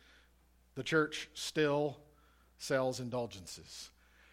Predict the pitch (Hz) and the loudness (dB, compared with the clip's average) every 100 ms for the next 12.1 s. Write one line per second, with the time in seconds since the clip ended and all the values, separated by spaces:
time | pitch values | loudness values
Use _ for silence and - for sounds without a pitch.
0 | - _ _ 127 147 185 185 180 165 151 | -20 _ _ 2 2 6 4 4 2 2
1 | 135 156 156 160 151 147 151 143 127 - | 2 4 4 6 6 6 0 0 -2 0
2 | 147 135 131 - 143 131 147 135 127 - | 2 2 2 -4 -4 -4 2 2 0 -8
3 | - - - 147 147 139 131 - - 170 | -20 -20 -4 -2 0 0 0 0 2 6
4 | 175 185 196 196 - 190 180 156 151 139 | 10 10 8 6 6 8 8 8 6 4
5 | 143 135 131 - - - 143 143 131 120 | -2 -4 -8 -12 -18 -4 2 6 6 2
6 | 120 160 160 165 151 131 127 135 120 127 | 2 4 4 2 2 0 -2 -4 -4 -2
7 | 120 113 - - - 139 139 156 143 120 | -4 -4 -12 -20 -6 -4 0 2 2 2
8 | 139 131 - 165 165 165 156 147 139 135 | 2 2 6 6 6 4 2 4 2 0
9 | 127 160 147 135 - 196 190 175 165 160 | -2 -2 -2 -2 6 6 6 2 2 4
10 | 160 135 170 160 143 - 139 127 139 147 | 2 4 6 6 4 -2 -2 0 4 2
11 | 151 139 156 160 160 156 151 151 120 - | 2 -2 0 2 2 0 -2 -4 -8 -16